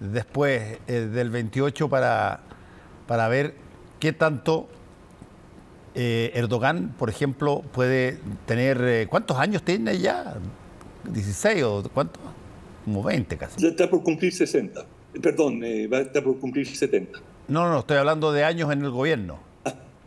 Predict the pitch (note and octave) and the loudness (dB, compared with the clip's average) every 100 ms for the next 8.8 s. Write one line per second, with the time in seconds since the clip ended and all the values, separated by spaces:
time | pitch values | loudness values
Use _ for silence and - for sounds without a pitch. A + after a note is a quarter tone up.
0 | - - - - A3 F3+ D3 E3+ G#3+ A#3+ | -20 -20 -12 -2 0 2 0 0 0 0
1 | G#3 F#3 G#3 E3+ D#3+ D#3 E3+ E3+ - F#2 | 0 0 0 -2 0 2 4 4 2 0
2 | C#2 C3+ D#3+ - - D#3 D3 - C3 A#2+ | -4 -2 -2 0 0 -2 -4 -6 0 2
3 | C#3 A#2+ B2 A2 G2+ G#2+ C#3+ C#3 - - | 2 0 -2 -6 -4 0 -2 2 2 2
4 | - F3+ G3 E3 B2+ B2+ C#3+ D3+ C3+ C#3+ | -2 -2 -2 -2 0 4 4 4 2 2
5 | C3+ - - - - B2+ C3 C#3 D#3 D#3 | 0 -2 -12 -12 0 2 4 4 4 4
6 | C3 C3 C3+ C3 C3+ - F#3+ D#3+ D#3+ F3+ | 2 0 0 -2 -4 -2 0 0 2 2
7 | - - - - B2 - A#2+ A2 B2+ B2 | 2 -8 -20 -6 -4 -2 -4 -2 0 2
8 | C#3+ C3 B2+ D#3 D3 B2+ G#2+ | 4 4 2 0 0 0 0